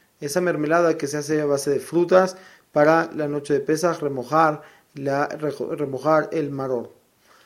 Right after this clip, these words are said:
Haroset, ya'ase av. El haroset debe hacerse espeso, zeher latit, en recuerdo al tit, al lodo que utilizaban para hacer los ladrillos. Ve'achar kach notnim bo me'at chometz o yain adom.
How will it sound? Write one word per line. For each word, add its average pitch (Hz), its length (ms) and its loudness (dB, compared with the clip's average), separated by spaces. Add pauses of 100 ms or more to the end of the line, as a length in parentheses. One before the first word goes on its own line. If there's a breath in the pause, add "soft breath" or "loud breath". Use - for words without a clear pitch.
(220 soft breath)
Haroset, 165 800 6 (320)
ya'ase 151 540 4
av. 151 220 2 (380)
El 151 140 -6
haroset 170 520 2
debe 170 140 4
hacerse 165 380 2
espeso, 139 600 -2
zeher 151 460 0
latit, 147 400 -2
en 127 240 -4
recuerdo 165 640 4 (340 loud breath)
al 160 420 2
tit, 170 260 -4
al 127 160 -2
lodo 165 280 4
que 160 100 -4
utilizaban 147 500 0
para 143 140 6
hacer 147 180 -2
los 151 180 -2
ladrillos. 139 640 -2 (460 soft breath)
Ve'achar 135 340 2
kach 196 220 2
notnim 165 440 2
bo 156 160 6
me'at 139 480 0
chometz 208 640 0
o 147 140 0
yain 156 320 4
adom. 131 340 -2